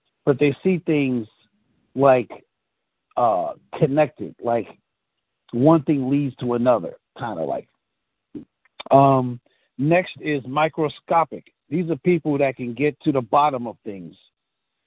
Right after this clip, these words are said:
Um, like they can see things, uh, they can see the, uh, uh, the atoms,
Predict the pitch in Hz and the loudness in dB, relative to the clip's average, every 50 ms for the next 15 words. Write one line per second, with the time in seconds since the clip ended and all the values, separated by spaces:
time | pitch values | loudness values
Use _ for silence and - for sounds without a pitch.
0 | _ _ - 123 123 117 104 98 92 82 95 135 127 - 147 151 139 - 147 135 | _ _ 2 2 4 4 2 0 -2 -4 -4 -6 -4 -2 -4 -4 -4 -6 -10 -12
1 | - - 165 156 147 139 131 - - 147 143 135 135 127 117 - _ _ _ _ | -6 -2 0 0 0 0 -2 -4 -6 -6 -4 -2 -2 -4 -6 -8 _ _ _ _
2 | _ _ _ _ _ _ _ _ - 117 113 107 107 135 160 160 160 143 - 165 | _ _ _ _ _ _ _ _ 2 2 4 4 2 0 -2 -2 -2 -4 -4 -4
3 | 156 143 139 135 135 135 131 127 117 127 123 123 120 123 117 113 113 110 101 98 | -2 -2 -2 -2 -2 -2 -2 -2 0 0 0 0 0 0 0 0 0 0 0 -2
4 | 90 73 87 98 90 82 78 92 107 120 - 127 143 147 147 143 127 120 113 95 | -2 -2 -2 0 0 0 -2 -4 -4 0 2 4 4 4 4 2 0 -4 -6 -12